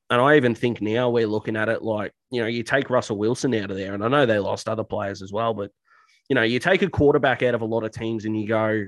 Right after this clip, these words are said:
"Okay, they're not, they're obviously gonna be worse, but can they survive?" There are a lot of good teams out there that you would say, "Yes, in Seattle, we're gonna figure it out really, really quickly."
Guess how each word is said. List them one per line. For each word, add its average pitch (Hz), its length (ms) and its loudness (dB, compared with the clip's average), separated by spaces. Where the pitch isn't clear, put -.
"Okay, 160 260 2
they're 143 120 4
not, 175 300 0
they're 156 160 6
obviously 180 360 -4
gonna 139 140 -2
be 123 140 -6
worse, 165 480 -2
but 151 160 0
can 170 200 2
they 151 140 2
survive?" 165 840 0
There 139 160 0
are 156 120 2
a 156 40 -2
lot 151 160 -2
of 143 80 -6
good 147 160 -6
teams 147 280 -4
out 143 140 -2
there 139 100 -2
that 131 120 -6
you 135 120 -4
would 131 120 -6
say, 131 160 0
"Yes, 135 400 0
in 123 100 -4
Seattle, 131 420 0
we're 120 100 -2
gonna 123 140 -4
figure 120 280 -6
it 117 60 0
out 123 200 0
really, 127 200 0
really 117 180 -2
quickly." 127 380 -4